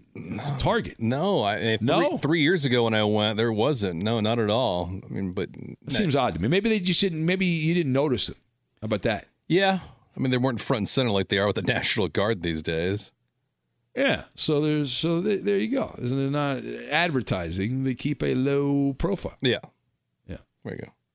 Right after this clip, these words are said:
Speaker 1: All right. Uh, let's put the baby to bed. Anything else, Gascon? Anything else you would like to, uh, promote or yap about or just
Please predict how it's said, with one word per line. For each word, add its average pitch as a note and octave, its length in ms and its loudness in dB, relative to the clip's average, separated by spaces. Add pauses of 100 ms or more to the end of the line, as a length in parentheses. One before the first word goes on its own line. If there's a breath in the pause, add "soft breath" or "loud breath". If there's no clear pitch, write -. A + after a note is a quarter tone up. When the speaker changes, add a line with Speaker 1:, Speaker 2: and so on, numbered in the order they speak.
(800)
Speaker 1:
All A3+ 260 4
right. C3+ 280 2
Uh, E3+ 320 4
let's A3+ 160 0
put - 160 0
the E3+ 80 -2
baby E3+ 240 2
to D#3+ 60 0
bed. D#3 140 2
Anything B3 360 2
else, A#3+ 240 2
Gascon? C3 420 0
Anything F#3 220 0
else F3 220 2
you D#3 80 2
would C3+ 100 0
like C3+ 260 0
to, A2+ 480 2
uh, F#2 40 -4
promote C3 800 2
or D#2+ 360 -2
yap A#2 340 2
about G#2 1080 2
or D2 880 -10
just - 600 -4